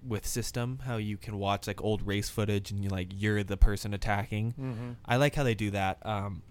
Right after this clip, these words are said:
Speaker 1: Zwift can kinda get boring.
Speaker 2: Yeah.
Speaker 1: Um, but that's why I always switch it up. Like, yesterday I rode, um, I just rode. I
Speaker 2: Mm-hmm.
Speaker 1: did the volcano climb and I tried to see how fast I could do it. I didn't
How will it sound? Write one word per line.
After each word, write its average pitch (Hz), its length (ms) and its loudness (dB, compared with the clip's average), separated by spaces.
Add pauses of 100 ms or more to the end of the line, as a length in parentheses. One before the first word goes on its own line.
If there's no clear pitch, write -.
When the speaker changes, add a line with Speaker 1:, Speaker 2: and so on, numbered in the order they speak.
(140)
Speaker 1:
Zwift 143 320 -2
can 110 320 2 (400)
kinda 110 260 -6
get 104 200 -4
boring. 117 340 -6 (160)
Speaker 2:
Yeah. 117 340 -6
Speaker 1:
Um, 98 480 -2 (280)
but 95 200 6 (240)
that's 123 260 4
why 110 160 6
I 104 40 6
always 101 220 4
switch - 220 0
it 104 60 2
up. 92 160 2
Like, 95 160 2
yesterday 104 440 0
I 95 100 -2
rode, 98 420 0 (720)
um, 92 500 2 (720)
I 131 100 6
just 113 180 2
rode. 101 280 2 (240)
I 120 40 -2
Speaker 2:
Mm-hmm. 117 120 4
Speaker 1:
did 123 100 4
the 117 60 0
volcano 104 440 0
climb 98 240 -2
and 92 60 -2
I 92 40 -2
tried 95 160 -4
to 98 60 -6
see 98 100 -4
how 90 60 -2
fast 90 260 -4
I 95 60 -4
could 98 100 -8
do 87 140 -4
it. 92 80 -2
I 98 80 0
didn't 104 240 -2